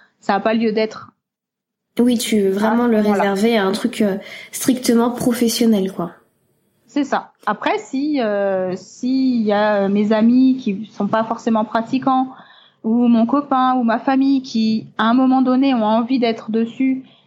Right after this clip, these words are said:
Speaker 1: et, euh, par rapport au yoga, toujours par rapport
Speaker 2: Hmm.
Speaker 1: au yoga, ok, je suis pas fermée non plus, hein. Mais c'est vrai que pour le reste, ça, je vois pas l'intérêt.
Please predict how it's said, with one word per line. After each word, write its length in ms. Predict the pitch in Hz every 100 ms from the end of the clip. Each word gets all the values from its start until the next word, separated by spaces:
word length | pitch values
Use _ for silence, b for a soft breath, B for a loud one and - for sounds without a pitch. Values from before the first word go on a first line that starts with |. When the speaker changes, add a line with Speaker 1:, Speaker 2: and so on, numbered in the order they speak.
| B
Speaker 1:
et, 340 | - 226 247 233
euh, 640 | 196 185 185 180 175 170 - - - - _ _ - -
par 120 | 220
rapport 380 | 220 208 262 320
au 60 |
yoga, 440 | 285 240 214 233 403 _
toujours 360 | - 208 254 262
par 140 | 214
rapport 240 | 202 233 226
Speaker 2:
Hmm. 60 | 220
Speaker 1:
au 60 |
yoga, 420 | 220 214 214 262 381 _ _ _ -
ok, 180 | 220 403 453 - _ _ _ -
je 60 | 208
suis 100 | 208
pas 120 | 269
fermée 380 | 269 233 214 285
non 140 | 247 220
plus, 220 | - 214
hein. 140 | 208 - _ _ _ _ _ _ _
Mais 340 | 214 214 233 294
c'est 140 | 302
vrai 200 | 208 254
que 100 | 254
pour 220 | 226 233
le 100 | 226 214
reste, 440 | 208 254 277 - 170 - - _ _ _ _ _ _ _ _ _
ça, 300 | - 208 -
je 120 | 208 214
vois 220 | 214 214
pas 100 | 226
l'intérêt. 420 | 208 202 180 -